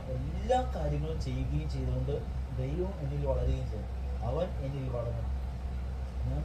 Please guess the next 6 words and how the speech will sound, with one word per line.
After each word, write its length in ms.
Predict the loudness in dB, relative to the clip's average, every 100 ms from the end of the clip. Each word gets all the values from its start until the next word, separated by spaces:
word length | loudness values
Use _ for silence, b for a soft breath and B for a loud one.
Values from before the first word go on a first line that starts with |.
| 0
കുറയുകയും 540 | 0 2 2 0 -2
ചെയ്യണം. 300 | -2 -2 -2 -4 -4 -2
ഞാൻ 100 | -2 0
ഇല്ലാതാകണം. 640 | 2 2 2 2 2 0 0 -4 -6 -8 -6 -4
ഞാൻ 120 | -2 -2
ഇല്ലാതാകുന്നത് 960 | 4 4 6 6 6 6 0 -2 0